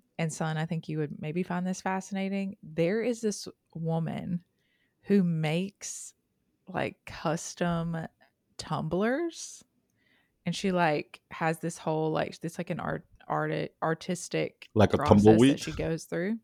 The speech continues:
Speaker 1: No, like a tumbler, like a drink tumbler, like, like one of these, like, you put coffee in. And she uses, like, epoxy and, like,
Speaker 2: Oh,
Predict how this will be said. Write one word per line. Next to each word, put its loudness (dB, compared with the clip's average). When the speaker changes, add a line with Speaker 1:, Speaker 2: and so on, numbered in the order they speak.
Speaker 1:
No, 6
like 0
a -2
tumbler, -2
like -4
a -4
drink -8
tumbler, -10
like, -8
like -12
one -8
of -8
these, -12
like, -10
you -8
put -12
coffee -8
in. -12
And -2
she 2
uses, 2
like, 4
epoxy 2
and, -4
like, -8
Speaker 2:
Oh, 2